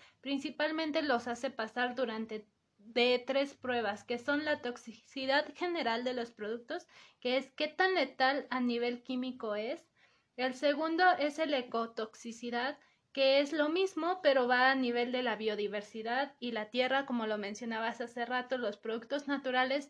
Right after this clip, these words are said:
pues no tienen ese efecto secundario en la tierra, en la biodiversidad, no contamina los mantos acuíferos, no contamina nuestro entorno, ¿ok? Entonces esta, esta sociedad,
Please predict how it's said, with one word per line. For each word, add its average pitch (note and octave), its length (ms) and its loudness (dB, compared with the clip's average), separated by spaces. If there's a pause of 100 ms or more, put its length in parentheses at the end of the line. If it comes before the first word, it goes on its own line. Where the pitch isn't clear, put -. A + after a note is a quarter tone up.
(360)
pues C4 240 2
no C#4+ 220 0
tienen D#4 340 -2
ese C#4 260 -2 (380)
efecto C4 560 -2
secundario A#3 720 -2
en A3 220 -6
la G#3 200 -6
tierra, C#4+ 540 2
en A#3 80 -4
la A3 120 -2
biodiversidad, G#3 880 -2 (260)
no D4+ 200 -4
contamina B3+ 640 -2
los A3+ 180 -4
mantos G#3+ 380 -8
acuíferos, B3+ 760 -4
no A#3+ 200 -4
contamina A3+ 720 -4 (240)
nuestro A3+ 680 -2
entorno, A#3+ 800 -4 (120)
¿ok? A#3+ 180 -10
Entonces C#4 580 -4
esta, C#4 480 -2
esta C4 800 -4 (160)
sociedad, C#4 540 -2